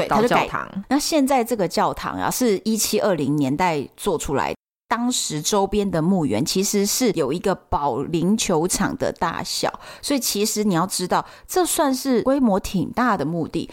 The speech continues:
Speaker 2: 因为我在欧洲常常逛墓园，有一些墓园其实就像小公园，就是场地也没有那么大，当然要是要看那个城市的规模。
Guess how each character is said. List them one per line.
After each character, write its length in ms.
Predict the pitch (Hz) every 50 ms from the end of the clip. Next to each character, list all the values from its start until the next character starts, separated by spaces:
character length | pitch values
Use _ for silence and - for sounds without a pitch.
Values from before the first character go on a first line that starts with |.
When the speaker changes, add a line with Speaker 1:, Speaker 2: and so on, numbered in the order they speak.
| - - -
Speaker 2:
因 120 | 277 302
为 40 | 320
我 120 | 254 185
在 280 | - 254 262 226 185 - -
欧 100 | - 226
洲 120 | 220 226
常 120 | 226 - 190
常 140 | 185 175 180
逛 180 | - 180 175
墓 240 | 170 185 202 180 135
园， 300 | 131 127 135 85 87 156
有 80 | 180 202
一 40 |
些 120 | - 196 -
墓 240 | 285 294 269 220 180
园 100 | 165 170
其 120 | - 180
实 60 | 175
就 60 | 196
像 80 | 202 202
小 220 | 202 - 190 -
公 300 | - - 170 160 165 180
园， 200 | 180 170 - - -
就 120 | - 220
是 100 | 226 226
场 220 | 220 - 185 185 190
地 80 | 220
也 80 | 202 147
没 80 | 113
有 80 | 151 160
那 100 | 185 208
么 140 | 196 160 139
大， 220 | - - 165 - - - - -
当 120 | - 262 285
然 120 | 254 233
要 120 | 247 233 226
是 100 | 226 220
要 80 | 214
看 220 | 220 - 226 226 185
那 80 | 190
个 80 | 170 170
城 240 | - - - 156 120
市 140 | - - 185
的 120 | 143 120
规 240 | - - 127 131 156
模。 180 | 127 131 -